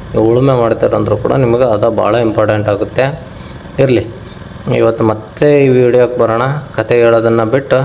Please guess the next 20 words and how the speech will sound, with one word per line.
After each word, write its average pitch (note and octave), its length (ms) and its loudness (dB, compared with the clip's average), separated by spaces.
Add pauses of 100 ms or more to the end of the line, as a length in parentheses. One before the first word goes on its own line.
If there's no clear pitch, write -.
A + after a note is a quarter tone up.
(180)
ವಾಸ್ತವಕ್ಕೆ A2+ 600 -2
ಬಂದು A2+ 220 0
ನೋಡೋದಾದರೆ, A2+ 540 2 (220)
ಇದು A#2+ 220 0
ಸಿಂಗಲ್ A#2+ 340 2
ವೀಲ್ A#2+ 220 0
ಪವರ್ A2+ 280 2
ವೀಡರ್ G#2+ 300 2
ಮಷೀನು, A#2 280 -2 (140)
ಸಿಕ್ಸ್ - 260 -6
ಪಾಯಿಂಟ್ A2+ 220 -4
ಫೈವ್ A2 240 0
ಎಚ್ - 220 -8
ಪಿ, B2+ 100 -2 (720)
ಸಿಕ್ಸ್ C3 280 -2
ಮಂತ್ C3 260 -2 (240)
ವಾರಂಟಿ A2+ 420 0
ಪ್ರೊವೈಡ್ G#2+ 340 2
ಮಾಡ್ತೀವಿ. G#2+ 400 0 (1900)
ನಿಮಗೆ C3+ 340 2